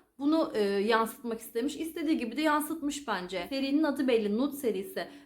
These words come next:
Ben L'Oréal Paris'in normal serilerini çok fazla denedim, boyadım, saç boyama videolarım var.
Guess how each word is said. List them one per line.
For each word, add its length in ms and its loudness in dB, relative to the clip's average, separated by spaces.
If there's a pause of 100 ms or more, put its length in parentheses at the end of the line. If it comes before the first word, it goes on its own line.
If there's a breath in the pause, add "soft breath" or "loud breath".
(100)
Ben 260 2
L'Oréal 380 2
Paris'in 560 0
normal 460 4
serilerini 580 2
çok 240 -6
fazla 440 0
denedim, 460 0
boyadım, 420 0
saç 300 -6
boyama 280 0
videolarım 460 0
var. 160 2